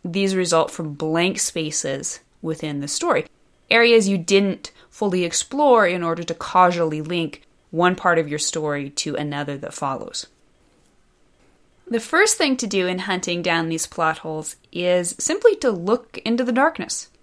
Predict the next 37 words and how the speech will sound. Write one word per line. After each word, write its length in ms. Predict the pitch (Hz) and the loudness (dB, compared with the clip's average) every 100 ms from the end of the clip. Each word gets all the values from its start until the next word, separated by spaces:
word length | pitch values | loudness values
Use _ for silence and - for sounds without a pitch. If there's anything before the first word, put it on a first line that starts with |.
| _ | _
Ask 260 | - 254 - | 0 2 2
yourself, 340 | 269 202 143 | -2 0 -2
"What 380 | 156 170 208 220 - | -4 2 2 2 0
don't 260 | 170 160 - | 0 0 -4
I 100 | 175 | 0
know?" 300 | 220 233 - _ _ _ _ | 2 2 -2 _ _ _ _
What 420 | 175 170 202 247 | -10 2 6 8
are 40 | 269 | 6
you 140 | 254 | 4
taking 400 | - 226 208 202 | 2 -2 -2 -6
for 160 | - 180 | -8 -10
granted 720 | - 180 180 190 185 165 165 | -4 -2 0 -2 -2 -4 -2
about 420 | - 165 165 160 160 | -2 0 0 -2 -2
your 160 | 170 | -6
characters, 840 | - - 190 185 - 165 160 - - _ _ | -8 0 2 2 -2 -8 -6 -8 -10 _ _
their 240 | 160 185 180 | -4 2 2
motivations, 1000 | 175 170 165 170 165 - 170 156 147 - _ | 2 0 0 0 0 -2 -4 -6 -6 -8 _
and 260 | 170 165 165 | -8 -6 -4
the 60 | 160 | -6
consequences 1200 | - 190 190 190 196 165 160 156 175 156 156 - _ _ - | -4 0 0 0 -4 -6 -6 -4 -4 -4 -8 -10 _ _ -8
of 160 | 175 160 | -6 0
their 140 | 175 | 0
choices? 580 | 214 294 - - - - _ _ _ _ _ _ _ - | 4 2 2 -2 -8 -8 _ _ _ _ _ _ _ -6
Sit 180 | - 370 | -4 4
down 300 | 285 269 277 | 6 6 2
with 160 | 262 | 0
your 80 | 240 | -2
notebook 320 | 208 - 240 | -2 -2 -4
and 100 | 339 | -4
pen, 360 | 247 202 277 - _ _ - | -2 0 0 -4 _ _ -10
if 180 | 175 | -8
you're 140 | 180 180 | -6 -4
outlining 400 | 170 170 180 226 | -2 -2 -2 -2
longhand, 580 | 185 170 156 165 254 277 | -2 -4 -8 -6 -6 -6
as 140 | 170 | -8
I 140 | 165 143 | -8 -10
do, 220 | 151 240 | -10 -10